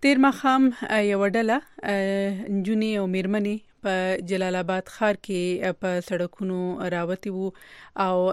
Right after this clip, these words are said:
د حکومت او، اه، طالبانو لخوا د اوربند د ملاتړ اعلان یې وکړو. په دغو، آ، انجونو،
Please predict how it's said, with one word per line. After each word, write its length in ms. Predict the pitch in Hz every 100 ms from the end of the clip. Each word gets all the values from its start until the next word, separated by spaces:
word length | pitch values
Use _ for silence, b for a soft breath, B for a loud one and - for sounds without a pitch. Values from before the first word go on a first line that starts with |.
| 196
د 100 | 185
حکومت 680 | 196 196 - 190 196 - 214
او، 580 | 202 175 180 180 180
اه، 160 | 185 185
طالبانو 540 | - 180 170 180 175
لخوا 400 | 175 175 - 180 180 b b b b -
د 100 | 185
اوربند 760 | 185 180 - 185 165 185 185 175 -
د 100 | 180
ملاتړ 540 | 175 175 165 170 185 170
اعلان 360 | 311 185 165 165
یې 100 | 165
وکړو. 480 | 170 - 175 180 _ - _ - b b b -
په 80 | 196
دغو، 540 | 240 262 254 247 240
آ، 140 | 220 208 208
انجونو، 500 | 208 196 214 214